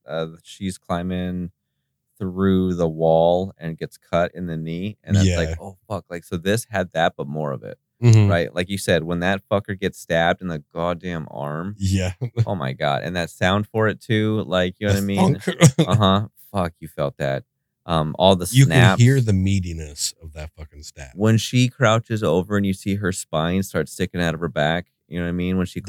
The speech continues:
Speaker 1: climbs
Speaker 2: gave
Speaker 1: on the
Speaker 2: me
Speaker 1: wall.
Speaker 2: very fucking Exorcism of
Speaker 1: Yeah,
Speaker 2: Emily
Speaker 1: dude,
Speaker 2: Rose
Speaker 1: all the
Speaker 2: vibes.
Speaker 1: wall climbing was Exorcist.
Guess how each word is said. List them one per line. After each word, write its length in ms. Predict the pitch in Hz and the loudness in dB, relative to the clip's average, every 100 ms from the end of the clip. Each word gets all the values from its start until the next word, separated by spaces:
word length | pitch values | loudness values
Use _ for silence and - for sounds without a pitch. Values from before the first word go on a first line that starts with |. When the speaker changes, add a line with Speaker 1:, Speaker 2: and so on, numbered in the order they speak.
| 110 | 0
Speaker 1:
climbs 180 | 95 | 0
Speaker 2:
gave 100 | 104 101 | 2 2
Speaker 1:
on 40 | |
the 60 | 98 | 2
Speaker 2:
me 100 | 92 | 2
Speaker 1:
wall. 300 | 92 95 98 | 4 6 6
Speaker 2:
very 400 | 101 101 98 92 | 4 2 0 -2
fucking 320 | 95 90 90 95 | -6 -6 -8 -8
Exorcism 580 | 92 90 90 87 85 | -10 -10 -8 -8 -6
of 80 | 82 | -2
Speaker 1:
Yeah, 200 | 110 90 | 2 4
Speaker 2:
Emily 160 | 80 82 | 2 -2
Speaker 1:
dude, 200 | 139 123 | 2 2
Speaker 2:
Rose 160 | 87 82 | 0 2
Speaker 1:
all 180 | 104 143 | 6 6
the 100 | 143 | 6
Speaker 2:
vibes. 40 | |
Speaker 1:
wall 200 | 113 104 104 | 6 6 6
climbing 320 | 107 95 92 | 2 0 0
was 160 | 85 | -2
Exorcist. 640 | 82 80 82 - 78 80 - | -2 -4 -8 -6 -2 -2 -4